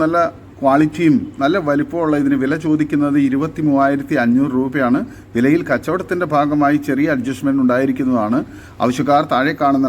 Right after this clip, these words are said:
നമ്പറിൽ ബന്ധപ്പെടുക. വളർത്തുകാർക്ക് എന്തുകൊണ്ടും അനുയോജ്യമായ നല്ല തീറ്റയും കുടി ഇടനീട്ടവും നല്ല മടിപ്പവറുള്ള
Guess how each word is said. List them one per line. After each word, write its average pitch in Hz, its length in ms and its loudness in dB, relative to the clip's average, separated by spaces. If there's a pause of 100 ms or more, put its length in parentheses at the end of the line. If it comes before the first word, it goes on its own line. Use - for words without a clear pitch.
നമ്പറിൽ 139 360 -2
ബന്ധപ്പെടുക. 127 440 -2 (160)
വളർത്തുകാർക്ക് 151 640 0
എന്തുകൊണ്ടും 147 440 -2
അനുയോജ്യമായ 151 580 2 (160)
നല്ല 139 200 -2
തീറ്റയും 147 340 -2
കുടി 143 200 -2
ഇടനീട്ടവും 131 540 -2
നല്ല 117 140 0 (180)
മടിപ്പവറുള്ള 123 640 -2